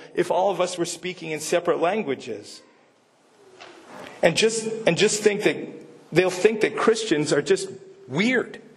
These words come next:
They're nuts. Like, what's going on? I walked into C F C one day and everyone's just babbling on in different tongues. Would that be a great testimony of God? No, it wouldn't. Our hearts might be sincere, but we would be so off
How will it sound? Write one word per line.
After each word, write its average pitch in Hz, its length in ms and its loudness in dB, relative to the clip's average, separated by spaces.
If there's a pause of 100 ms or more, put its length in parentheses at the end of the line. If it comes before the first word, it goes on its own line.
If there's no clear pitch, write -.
(200)
They're 170 120 6
nuts. 196 420 2
Like, 156 160 0
what's 220 220 0
going 190 280 2
on? 151 220 0
I 160 140 0
walked 190 300 -2
into 180 140 0
C 214 240 -2
F 220 100 0
C 214 200 -8
one 180 160 0
day 160 220 -2
and 160 100 -4
everyone's 196 380 -4
just 131 260 -2
babbling 190 400 0
on 190 240 0
in 190 80 -8
different 180 320 -4
tongues. 185 400 -10 (300)
Would 185 140 2
that 240 200 2
be 226 140 2
a - 20 4
great 202 380 0
testimony 214 560 -2
of 143 160 -4
God? 220 360 -6 (920)
No, 240 560 2
it 180 80 4
wouldn't. 196 400 2
Our 151 260 0
hearts 214 320 -2
might 202 160 -2
be 208 80 -4
sincere, 226 460 -4
but 170 160 0
we 208 100 -2
would 214 140 2
be 185 100 -6
so 208 340 0
off 185 520 0